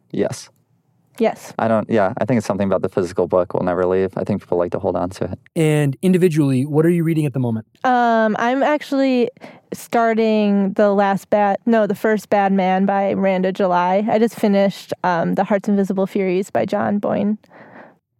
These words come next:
Speaker 3: Are you selling both of those titles?
Speaker 2: Um, yeah, one this month and then the next in May.
Speaker 3: When are you guys moving to Rhode Island, by the way? When is that happening?
Speaker 1: Uh, two weeks.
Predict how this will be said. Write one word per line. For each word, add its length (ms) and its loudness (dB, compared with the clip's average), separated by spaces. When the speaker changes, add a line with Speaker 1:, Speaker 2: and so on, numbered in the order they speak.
Speaker 3:
Are 80 0
you 120 0
selling 280 0
both 160 0
of 80 -2
those 120 0
titles? 460 -4
Speaker 2:
Um, 260 2
yeah, 160 2
one 260 2
this 240 0
month 420 0
and 160 2
then 360 2
the 80 0
next 400 -2
in 140 0
May. 200 -2
Speaker 3:
When 180 4
are 40 6
you 80 4
guys 160 4
moving 260 0
to 240 -2
Rhode 180 -2
Island, 180 0
by 80 -4
the 80 -10
way? 100 -8
When 140 -2
is 60 -2
that 120 -2
happening? 300 -2
Speaker 1:
Uh, 280 2
two 140 -2
weeks. 300 -2